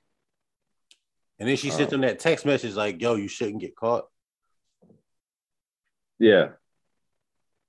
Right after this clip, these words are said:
Speaker 2: So it's like they had, they was giving warnings that what he was gonna do, and then the shit just popped off.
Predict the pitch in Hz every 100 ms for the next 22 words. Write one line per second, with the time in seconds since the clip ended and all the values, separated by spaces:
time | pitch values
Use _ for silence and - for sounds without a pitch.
0 | _ _ _ _ _ _ _ - - -
1 | 95 90 85 - 85 87 92 85 82 101
2 | 107 104 98 87 - _ _ _ - 104
3 | 101 123 107 92 107 98 87 80 _ _
4 | _ _ _ _ _ _ _ - 90 -
5 | - 90 95 95 87 92 85 82 92 82
6 | 78 80 87 85 78 92 80 78 - 85
7 | - 85 76